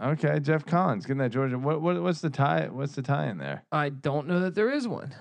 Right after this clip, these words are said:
Speaker 2: But they hired him.
Speaker 1: They just
Speaker 2: Used to
Speaker 1: liked
Speaker 2: be a
Speaker 1: him.
Speaker 2: Florida D coordinator when they were nasty
Speaker 1: He's
Speaker 2: under,
Speaker 1: got
Speaker 2: uh,
Speaker 1: some Southern, uh,
Speaker 2: yeah,
Speaker 1: roots down
Speaker 2: Southern
Speaker 1: there.
Speaker 2: roots down there.
Speaker 1: And stayed on the East Coast and, okay, did a good job.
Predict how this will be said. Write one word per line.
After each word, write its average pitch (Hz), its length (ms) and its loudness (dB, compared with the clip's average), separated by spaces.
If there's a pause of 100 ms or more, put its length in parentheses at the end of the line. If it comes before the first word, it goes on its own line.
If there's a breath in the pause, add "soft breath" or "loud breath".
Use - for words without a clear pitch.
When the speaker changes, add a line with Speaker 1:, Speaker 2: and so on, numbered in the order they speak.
(320 loud breath)
Speaker 2:
But 160 140 -4
they 135 100 0
hired 170 220 2
him. 185 60 0
Speaker 1:
They 113 100 2
just 175 100 -4
Speaker 2:
Used 220 180 6
to 226 60 4
Speaker 1:
liked 240 60 4
Speaker 2:
be 233 100 4
a 196 60 4
Speaker 1:
him. - 40 -2
Speaker 2:
Florida 196 320 4
D 180 220 0
coordinator 196 420 2
when 160 140 2
they 147 80 4
were 139 80 2
nasty 147 480 0
Speaker 1:
He's 180 80 0
Speaker 2:
under, - 240 4
Speaker 1:
got 147 80 4
Speaker 2:
uh, 143 100 2
Speaker 1:
some 123 260 2
Southern, 120 500 2
uh, 113 280 2
Speaker 2:
yeah, 160 140 4
Speaker 1:
roots 123 220 -2
down 127 160 2
Speaker 2:
Southern 160 160 4
Speaker 1:
there. 165 40 2
Speaker 2:
roots 170 240 0
down 190 220 0
there. 190 200 -2 (760)
Speaker 1:
And 104 500 -4
stayed 123 240 2
on 131 120 2
the 135 80 0
East 143 260 -2
Coast 123 480 0 (220)
and, 110 720 -2
okay, 110 500 -2
did 117 200 0
a 131 40 2
good 147 220 0
job. 117 500 2